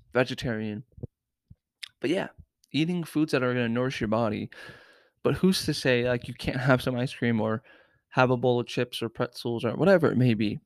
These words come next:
You totally can. Like, if you get, you know, when someone says healthy eating or fitness or healthy, something, like, about healthy eating,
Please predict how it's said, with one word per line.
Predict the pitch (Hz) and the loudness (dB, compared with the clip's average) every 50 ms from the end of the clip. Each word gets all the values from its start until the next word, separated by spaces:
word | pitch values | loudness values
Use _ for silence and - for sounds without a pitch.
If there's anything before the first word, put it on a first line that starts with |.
| _ - | _ -6
You | - 147 151 | -4 -2 -2
totally | 139 - - - 160 165 180 175 160 147 135 120 | 0 -2 -2 0 0 2 2 2 2 2 0 -2
can. | - 123 131 139 147 127 - - - - | -4 -6 -4 -4 -4 -4 -4 -6 -10 -10
Like, | - 107 107 101 _ _ _ - _ _ _ _ _ _ _ _ _ _ _ _ _ _ _ _ _ _ _ _ _ _ - | -8 -8 -8 -8 _ _ _ -20 _ _ _ _ _ _ _ _ _ _ _ _ _ _ _ _ _ _ _ _ _ _ -8
if | - - - | -8 -6 -6
you | 165 165 | -4 -2
get, | 170 175 - - _ _ _ _ _ _ _ _ _ _ _ _ _ _ _ _ _ | -2 -2 -4 -4 _ _ _ _ _ _ _ _ _ _ _ _ _ _ _ _ _
you | - 143 | -2 0
know, | 139 131 127 120 - - - - - - | 2 2 0 -2 -4 -10 -18 -20 -10 -4
when | 143 147 143 | -2 -2 0
someone | - - 170 170 180 170 | 0 0 0 0 0 0
says | - - 151 147 139 135 143 - - _ _ _ _ - | 0 0 0 0 0 -2 -4 -12 -16 _ _ _ _ -6
healthy | 131 139 135 135 - 135 | -2 0 0 2 2 0
eating | 131 123 127 120 117 113 110 | 0 2 2 2 2 0 0
or | 104 110 120 | 0 -2 -2
fitness | - - 151 - - 123 110 107 120 - - | -2 -2 -4 -2 -2 -4 -4 -4 -4 -2 0
or | 113 101 101 95 - - - _ _ _ _ _ _ _ _ _ | 0 2 2 0 -2 -6 -10 _ _ _ _ _ _ _ _ _
healthy, | 135 131 - 143 139 135 - 117 110 107 107 - _ _ _ _ _ _ _ _ | -10 -4 0 0 0 0 -2 -4 -6 -6 -8 -10 _ _ _ _ _ _ _ _
something, | - - 160 160 147 151 143 - | -8 -4 -4 -4 -4 -6 -6 -4
like, | 117 113 - | -4 -6 -6
about | 104 117 - - | -6 -8 -10 -8
healthy | - - 123 123 - 110 | -6 -6 -6 -4 -4 -4
eating, | 113 113 113 131 147 | -4 -2 -2 -2 -4